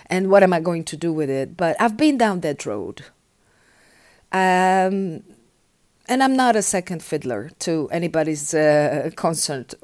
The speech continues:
concert or music. But the interesting, uh, thing was the unexpected surprise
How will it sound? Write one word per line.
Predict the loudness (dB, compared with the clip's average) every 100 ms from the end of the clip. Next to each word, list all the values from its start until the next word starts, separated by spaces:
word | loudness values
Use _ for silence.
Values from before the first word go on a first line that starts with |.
| -10
concert | -6 -4 -4 -6 -4
or | -2 0 0 -2 -6
music. | -6 -6 -4 -6 -8 -16 -20 _ _ _ _ -20 -20 -20 -20 _ -2
But | 0 0 -4
the | -6
interesting, | -2 -2 -2 -6 -6 -2 -2 -2 -8 -10
uh, | -8 -6 -6 -6 -6 -8
thing | 0 0 2 -2
was | -2 -2 -2 -4 -4 -4 -8 _ _ _ _ _ _ _ _ _ _ _ _ _ _ _ _ _ _ _ _ -4
the | -2 4
unexpected | 4 4 -2 -6 -4 -6 -4 -6 -4 -6 -14 -18 _ -4
surprise | -4 -4 -2 2 4 2